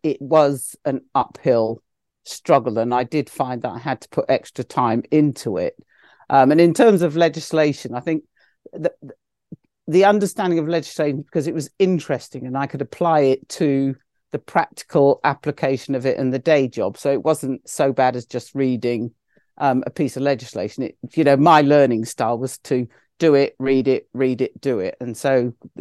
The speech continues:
th-, I think that is how I, enabled me to get through and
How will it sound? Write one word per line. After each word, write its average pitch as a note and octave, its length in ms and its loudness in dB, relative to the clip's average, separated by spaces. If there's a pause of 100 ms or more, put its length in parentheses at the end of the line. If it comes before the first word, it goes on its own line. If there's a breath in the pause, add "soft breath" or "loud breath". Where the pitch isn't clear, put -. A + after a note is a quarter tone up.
th-, C#3+ 180 -8
I C3+ 80 -8
think D#3 220 -4
that C#3+ 160 0
is A#2+ 100 -8
how C3 280 -2 (140)
I, C3 280 -2
enabled B2+ 500 -2
me B2 140 -6
to - 160 -16
get - 180 -2
through A#2+ 380 -2
and A#2 200 -2